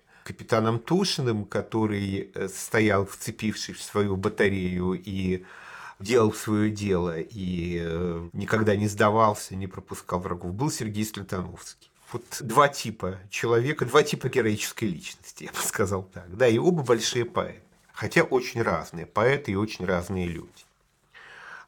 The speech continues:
Значит, ну, Виктор Борисович Кривулин родился в, э, сорок четвёртом году, в конце войны. Родился в семье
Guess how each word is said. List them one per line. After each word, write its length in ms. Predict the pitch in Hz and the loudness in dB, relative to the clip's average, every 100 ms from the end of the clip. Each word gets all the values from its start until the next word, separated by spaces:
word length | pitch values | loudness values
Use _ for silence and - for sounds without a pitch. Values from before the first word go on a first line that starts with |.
| _ | _
Значит, 300 | 107 107 127 | -10 -8 -2
ну, 260 | 160 180 - | 4 6 4
Виктор 380 | 113 151 - 143 | -2 -8 -8 -4
Борисович 380 | 135 139 - - | -4 -4 -6 -4
Кривулин 480 | 139 135 135 120 | -2 0 0 2
родился 720 | 120 123 120 127 110 - 117 | 4 4 2 0 0 0 2
в, 680 | 110 107 110 117 113 107 104 | 2 0 4 8 8 6 2
э, 120 | - 101 | -6 -8
сорок 680 | - - 117 107 95 - - | -4 2 4 6 2 -4 -10
четвёртом 580 | - 110 113 95 - 101 | -10 -4 -2 -2 -4 0
году, 460 | 127 143 214 262 _ _ | 2 2 -2 -2 _ _
в 100 | _ | _
конце 340 | - 113 - 113 | -2 -2 2 4
войны. 640 | 110 110 123 143 175 190 - _ _ - - - - - - - - | 6 4 2 2 2 0 -8 _ _ -20 -20 -18 -18 -20 -20 -12 -2
Родился 720 | 113 123 120 143 - - 104 | 2 2 2 0 -2 0 0
в 1040 | 101 104 120 113 110 107 104 101 98 85 | 0 4 8 10 10 8 8 8 6 2
семье 760 | - - 110 107 104 98 90 - | -2 -2 -2 0 2 4 2 -2